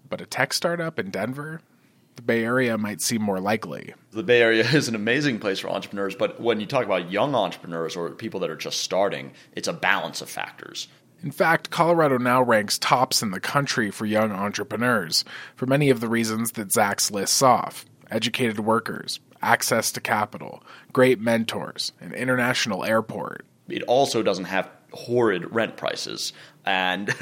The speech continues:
Speaker 2: <laughs> the traffic is doable, and you can go outdoors and not spend all day in a windowless office that you're paying three thousand bucks a month for.
Speaker 1: Colorado may not be cheap, but it's a heck of a lot cheaper than California,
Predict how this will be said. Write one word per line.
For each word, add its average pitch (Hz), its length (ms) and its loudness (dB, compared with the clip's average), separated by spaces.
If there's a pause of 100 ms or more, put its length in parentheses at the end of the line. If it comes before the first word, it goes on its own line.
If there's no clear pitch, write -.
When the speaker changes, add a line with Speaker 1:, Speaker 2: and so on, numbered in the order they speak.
(200)
Speaker 2:
<laughs> - 280 -18
the 135 120 2
traffic 139 600 2
is 87 160 -4
doable, 71 520 -4
and 110 120 -2
you 110 80 -2
can 110 160 -6
go 113 140 2
outdoors 101 720 2
and 98 380 0
not 110 420 2
spend 90 260 -2
all 82 180 2
day 73 380 -2
in 90 220 -6
a 85 40 -4
windowless 80 520 -6
office 71 380 -4
that 55 160 -8
you're 76 120 -4
paying 62 400 -4 (300)
three 92 120 -2
thousand 71 340 -2
bucks 69 200 -4
a 62 60 -14
month 65 180 -8
for. - 340 -10 (220)
Speaker 1:
Colorado 156 460 6
may 127 180 2
not 117 240 2
be 104 140 -4
cheap, 110 440 4 (120)
but 123 160 -4
it's 131 140 0
a 151 40 2
heck 185 220 0
of 185 100 2
a 170 60 4
lot 120 240 4
cheaper 110 320 2
than 92 140 -8
California, 113 800 -2